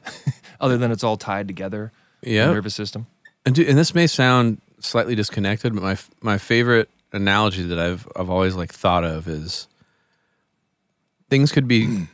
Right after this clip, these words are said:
Speaker 2: <clears throat> like, I picture myself out at the cabin, which is, like, this desolate, you know, there's not a lot of people around. It's really dark at night, and it can feel super serene.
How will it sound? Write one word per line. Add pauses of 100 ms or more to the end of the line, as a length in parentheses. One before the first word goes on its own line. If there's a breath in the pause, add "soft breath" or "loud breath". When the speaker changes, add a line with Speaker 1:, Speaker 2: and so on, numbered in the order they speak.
(140)
Speaker 2:
<clears throat>
like,
I
picture
myself
out
at
the
cabin,
which
is,
like,
this
desolate, (280)
you
know,
there's
not
a
lot
of
people
around.
It's
really
dark
at
night, (500 soft breath)
and
it
can
feel
super
serene.